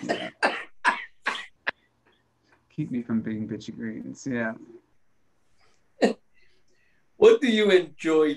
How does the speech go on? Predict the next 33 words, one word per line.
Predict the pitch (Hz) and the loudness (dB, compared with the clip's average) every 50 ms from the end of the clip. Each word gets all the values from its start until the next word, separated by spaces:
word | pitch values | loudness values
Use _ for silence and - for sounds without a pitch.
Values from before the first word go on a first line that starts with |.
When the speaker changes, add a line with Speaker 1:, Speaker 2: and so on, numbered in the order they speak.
| 131 120 | -2 0
Speaker 2:
doing | 143 147 147 139 120 104 85 82 82 - - _ _ _ - - - _ | 2 2 2 2 0 -2 -4 -6 -10 -16 -20 _ _ _ -20 -20 -16 _
when | 117 117 123 127 131 | 2 4 4 4 4
you're | 127 123 117 113 | 4 2 2 2
not | 113 113 117 120 127 127 120 113 - - | 2 2 2 4 4 4 4 2 0 -4
working? | 104 98 92 92 87 - - - 71 69 - - - - - - - - _ - - - | -2 2 2 2 2 0 -4 -10 -12 -12 -12 -14 -20 -20 -20 -20 -20 -20 _ -20 -12 -8
<clears throat> | - - - - - - - - _ _ _ - - - - - - - _ - 120 | -8 -8 -6 -8 -8 -10 -10 -12 _ _ _ -20 -20 -20 -20 -20 -20 -20 _ -6 -2
Speaker 1:
Uh, | 123 127 135 | -2 0 2
right | 143 - 214 202 170 | 2 2 2 2 2
now, | 165 180 208 214 | 2 2 2 0
hiking. | 165 147 139 147 160 160 - 208 208 214 226 226 214 - _ _ _ _ _ _ _ _ _ _ _ _ _ _ _ _ _ _ _ _ _ _ _ _ _ _ _ _ - | 0 0 0 0 0 -2 -4 -6 -4 -2 -2 -2 -2 -4 _ _ _ _ _ _ _ _ _ _ _ _ _ _ _ _ _ _ _ _ _ _ _ _ _ _ _ _ -4
And, | 139 147 151 151 156 156 156 151 151 151 147 - - - - - _ _ _ _ _ _ _ _ _ _ _ _ _ _ _ _ _ _ _ _ _ _ _ _ _ _ _ - - | 0 2 4 4 4 4 4 4 2 0 -2 -6 -10 -16 -18 -20 _ _ _ _ _ _ _ _ _ _ _ _ _ _ _ _ _ _ _ _ _ _ _ _ _ _ _ -18 -8
you | - 127 127 | -4 -2 0
know, | 127 123 | 0 2
I | 117 113 117 | 2 0 0
always | 120 120 117 113 - | 0 -2 -4 -6 -4
love | 113 110 110 110 107 - - _ _ _ _ _ - | -2 0 0 0 -2 -4 -10 _ _ _ _ _ -2
going | 117 113 113 110 | -2 -2 -2 -2
to | - 113 107 107 | -4 -4 -6 -6
a, | 110 | -6
a | - 123 | -8 -10
thrift | 123 - - 117 117 117 | -10 -6 -4 -4 -4 -4
store, | - - 107 104 104 | -6 -8 -6 -4 -4
which | 107 110 110 - | -4 -6 -4 -4
I | 120 117 | -2 -2
haven't | 120 123 123 123 | -2 0 0 0
been | 127 120 110 | 0 0 0
able | 113 110 107 107 | -2 -2 -2 -6
to | 107 110 | -8 -10
do | 107 101 117 110 107 107 | -6 -4 -4 -2 -2 -4
in | 107 107 | -4 -6
the | 110 | -6
past | - 117 107 104 107 - - - | -4 -4 -4 -4 -4 -6 -6 -4
year. | 113 110 107 104 101 101 - | -2 -2 0 -2 -2 -4 -8